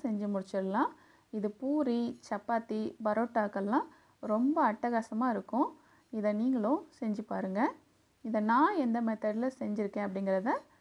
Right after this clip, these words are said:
நான் உங்க கூட ஷேர் பண்ணிக்கிறேன் இன்னைக்கு. இதுக்கு கடாயில ஒரு ரெண்டு டீஸ்பூன் அளவுக்கு எண்ணெய் விட்டுக்கிறேன்.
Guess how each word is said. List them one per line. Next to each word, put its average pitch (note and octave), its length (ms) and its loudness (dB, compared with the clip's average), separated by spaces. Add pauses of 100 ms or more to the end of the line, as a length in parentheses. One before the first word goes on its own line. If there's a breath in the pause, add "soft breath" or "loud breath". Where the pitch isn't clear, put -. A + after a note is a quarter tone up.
(140)
நான் A#3+ 120 -2
உங்க G3 200 -2
கூட E4 360 0
ஷேர் B3 240 4
பண்ணிக்கிறேன் F#3+ 580 -4 (120)
இன்னைக்கு. F#3+ 600 -6 (840)
இதுக்கு A#3 480 -2
கடாயில A3+ 600 4 (260)
ஒரு G#3+ 280 0
ரெண்டு G4 400 0
டீஸ்பூன் B3+ 360 0
அளவுக்கு G#3 600 2
எண்ணெய் A3 380 0
விட்டுக்கிறேன். G3+ 500 -2